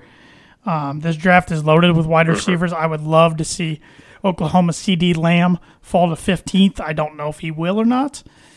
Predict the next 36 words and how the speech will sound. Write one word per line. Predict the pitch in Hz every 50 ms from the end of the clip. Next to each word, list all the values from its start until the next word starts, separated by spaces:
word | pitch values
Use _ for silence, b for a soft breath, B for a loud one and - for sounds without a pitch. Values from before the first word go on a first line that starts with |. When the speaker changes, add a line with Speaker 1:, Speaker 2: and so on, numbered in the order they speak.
| b b b b b
Speaker 1:
Or, | 220 190 190 180
uh, | 175 165
Speaker 2:
Mm-hmm. | 160 160 156
Speaker 1:
Jerry | 190 190 180 175 170
Jeudy | 151 165 180 180 170 185 180 170
from | - - 180 165 156 151 147 151
Alabama. | 151 160 156 151 143 151 156 160 165 175 180 - _
<laughs> | _
Either | - 170 - 190 208 190
of | 175
those | 165 165 165 160 175 160 170
guys | 156 175 165 170 175 160
Speaker 2:
Mm-hmm. | - 196
Speaker 1:
paired | - - 180 170 170 156
with | 160 151 - -
Cortland | - 190 185 165 160 151
Sutton | - - 190 170 165 170 170 165
and | 151 151 -
Tim | - 196 170
Patrick | - - 175 170 170 165 - - 185 170 165 170
and | 156 - B B B B B B
Noah | - 196 180 170
Fant | 156 - - 190 180 175
and | 170 165
even | 165 165 165 160
Deshaun | 160 160 156 - - 165 156
Hamilton | 156 165 170 165 - - 170 165 160
would | 160 147
just | 156 151 -
be | - - - _ _ -
awesome. | 170 156 - - 165 160 - b b b b b b b b b b b
But, | 170 165 160 196
Speaker 2:
It'd | 202
be | - -
Speaker 1:
uh, | 160 147 147
Speaker 2:
scary. | 143 98 98 98 98